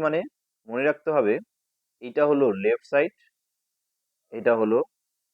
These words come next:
রাইট সাইড। ঠিক আছে, দক্ষিণ দিকে মুখ করে আছে মানে এটা লেফট সাইড, এটা রাইট সাইড। আগের যে ক্লাস, আগের যে কোশ্চেনটা ছিল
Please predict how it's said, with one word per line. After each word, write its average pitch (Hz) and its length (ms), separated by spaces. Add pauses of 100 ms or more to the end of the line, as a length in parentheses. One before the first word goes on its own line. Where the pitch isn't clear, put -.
(180)
রাইট 101 180 (100)
সাইড। - 200 (480)
ঠিক 139 180
আছে, 147 100 (120)
দক্ষিণ 156 300
দিকে 151 180
মুখ 143 160
করে 147 160
আছে 143 140
মানে 160 100 (120)
এটা 135 120 (120)
লেফট 110 240
সাইড, 131 180 (120)
এটা 104 180
রাইট 98 180
সাইড। 101 140 (120)
আগের 139 260
যে 165 120
ক্লাস, 151 180 (380)
আগের 123 260
যে 160 100
কোশ্চেনটা 147 360
ছিল 151 100